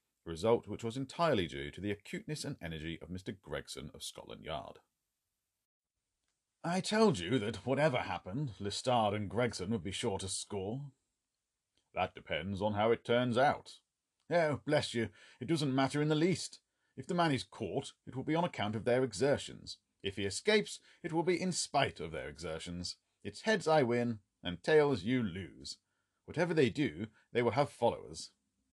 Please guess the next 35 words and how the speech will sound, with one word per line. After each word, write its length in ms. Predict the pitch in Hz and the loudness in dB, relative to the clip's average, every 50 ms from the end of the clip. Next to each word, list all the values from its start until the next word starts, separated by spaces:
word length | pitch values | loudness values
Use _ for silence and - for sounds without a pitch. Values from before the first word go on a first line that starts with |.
| _ _ _ _ _ _ _ _ | _ _ _ _ _ _ _ _
"Un 180 | - 196 202 180 | -6 -4 -4 -4
sot 340 | - - - 113 113 - _ | -4 -2 -2 -2 -2 -2 _
trouve 460 | - - 190 185 185 180 180 165 - | -4 0 2 4 4 4 2 0 -4
toujours 540 | - 98 98 95 95 127 131 131 131 - - | -4 -4 -4 -2 0 2 2 2 2 0 0
un 160 | 101 101 98 | -2 -4 -4
plus 240 | - - 117 - - | -4 -8 -10 -10 -8
sot 320 | - - 160 160 - - _ | -2 0 0 0 0 -6 _
quil 200 | - - 185 180 | 0 2 4 4
la 240 | 180 165 151 139 139 | 4 2 2 2 4
admire." 600 | - 123 117 - - 69 67 58 50 - - - _ _ _ _ _ _ _ _ _ _ _ _ _ _ _ _ _ | 4 4 2 2 0 -8 -12 -12 -14 -16 -20 -20 _ _ _ _ _ _ _ _ _ _ _ _ _ _ _ _ _
"What 160 | - - 180 | -4 0 2
on 140 | 170 139 117 | 4 6 6
earth 240 | 113 110 107 107 131 | 8 6 6 6 2
is 160 | 131 101 82 | 0 2 2
this?" 420 | 131 147 117 90 - - - - _ _ _ _ _ | 4 4 4 2 0 -8 -12 -14 _ _ _ _ _
I 120 | - 76 | -12 -12
cried, 460 | 76 - - 87 78 76 71 73 82 - _ _ _ _ | -12 -10 -8 -6 -6 -6 -6 -8 -12 -14 _ _ _ _
for 80 | 135 | -6
at 100 | 156 - | -4 -2
that 140 | 185 165 - | -2 -4 -2
moment 400 | 98 98 90 78 71 78 65 87 | -2 -4 -4 -4 -6 -10 -8 -2
there 120 | 107 104 | -2 -2
came 200 | - - 123 123 | -2 0 -2 -2
the 80 | 120 120 | -2 -2
pattering 500 | - - - 165 165 - 175 175 180 170 | -4 -4 -6 -6 -6 -6 -6 -6 -4 -4
of 100 | 143 107 | -4 -2
many 200 | 120 131 147 170 | -2 -2 -2 -4
steps 440 | 160 - - - 80 - - - - | -6 -6 -4 -4 -6 -6 -6 -12 -10
in 120 | 87 90 | -8 -8
the 80 | 92 87 | -8 -6
hall 340 | - - - 80 71 73 76 | -4 -4 -4 -4 -6 -8 -10
and 100 | 71 73 | -10 -12
on 120 | 73 69 | -12 -12
the 80 | 71 - | -12 -14
stairs, 520 | - - - 113 101 78 67 71 78 - | -12 -4 -2 0 0 0 -2 -6 -12 -16